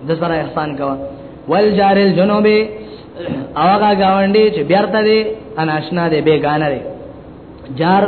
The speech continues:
گاونډي ته وي، د ده په خیال ساتي. ولې؟ دې به ستا په کار راځي، ته به د په کار راځي،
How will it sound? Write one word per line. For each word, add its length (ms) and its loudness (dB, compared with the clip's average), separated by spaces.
گاونډي 320 0
ته 120 -6
وي، 140 -8
د 100 -6
ده 100 0
په 100 2
خیال 320 0
ساتي. 280 -2
ولې؟ 220 2
دې 120 0
به 100 0
ستا 220 -4
په 120 -2
کار 220 -2
راځي، 260 -2
ته 100 -6
به 100 -2
د 140 -6
په 120 -4
کار 200 -10
راځي، 300 -12